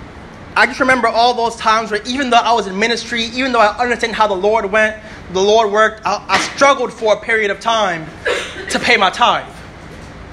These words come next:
I struggled. Why? Because there wasn't much left over. There were days where it was, like, literally after I paid my bills, if I paid my tithe today, there was gonna be zero dollars in my account.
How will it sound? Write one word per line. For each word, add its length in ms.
I 100
struggled. 400
Why? 140
Because 280
there 100
wasn't 260
much 160
left 200
over. 220
There 120
were 100
days 380
where 160
it 100
was, 120
like, 160
literally 400
after 340
I 100
paid 300
my 160
bills, 420
if 100
I 140
paid 260
my 160
tithe 380
today, 220
there 120
was 120
gonna 160
be 160
zero 400
dollars 340
in 60
my 140
account. 300